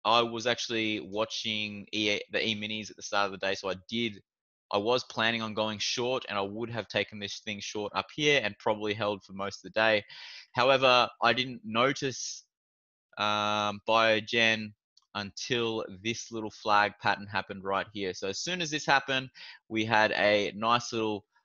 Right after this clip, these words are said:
uh, retest of the ten, and I had my entry here with a stop,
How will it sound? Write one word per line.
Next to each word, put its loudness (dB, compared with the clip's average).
uh, 0
retest -2
of -10
the -6
ten, 0
and 0
I 2
had -2
my -4
entry -4
here -2
with -10
a -12
stop, 2